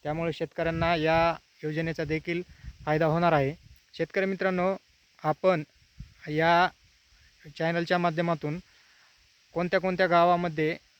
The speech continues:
दुष्काळी गावांचा समावेश केलेला आहे, प्रत्येक जिल्ह्याचा, तालुक्याचा आपण एक सेपरेट व्हिडिओ सविस्तर बनवणार आहोत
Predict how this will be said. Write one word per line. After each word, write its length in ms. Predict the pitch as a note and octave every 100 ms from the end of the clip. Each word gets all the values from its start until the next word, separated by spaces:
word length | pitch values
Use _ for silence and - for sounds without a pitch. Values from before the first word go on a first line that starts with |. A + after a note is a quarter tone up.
| -
दुष्काळी 680 | D3 D#3 - E3+ E3+ F3
गावांचा 500 | F3 D#3+ D#3+ E3+ E3
समावेश 380 | D#3+ E3 E3 D#3+
केलेला 300 | - E3+ E3
आहे, 200 | D3 C#3+ E3 _ - - - -
प्रत्येक 300 | D3+ F3+ D3
जिल्ह्याचा, 460 | D#3+ E3+ E3+ E3+ D#3+
तालुक्याचा 560 | E3 E3 E3 D#3+ D#3+ E3 _ _ _ _ _ -
आपण 340 | D3 - F3+ F3+ -
एक 200 | E3 -
सेपरेट 380 | - E3 F#3 F3
व्हिडिओ 320 | F3 E3+ E3+
सविस्तर 440 | - F3 E3+ F3+
बनवणार 360 | D3 E3+ F3 E3+
आहोत 260 | D3 D3